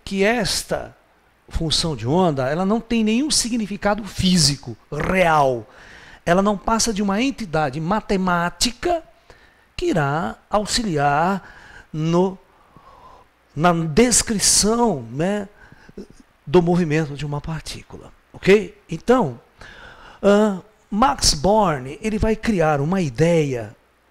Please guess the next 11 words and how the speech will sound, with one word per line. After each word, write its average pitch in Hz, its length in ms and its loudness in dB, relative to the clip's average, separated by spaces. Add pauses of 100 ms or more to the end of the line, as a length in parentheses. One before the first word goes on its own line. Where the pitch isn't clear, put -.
(120)
que 214 100 -8
vai 190 140 -2
ser 185 300 0
a 175 40 -2
seguinte. 120 800 -4 (1500)
Se - 260 0
eu 294 80 0
tenho 302 300 -2
uma 254 120 0
partícula, 143 1000 -6 (260)
né, 180 380 -4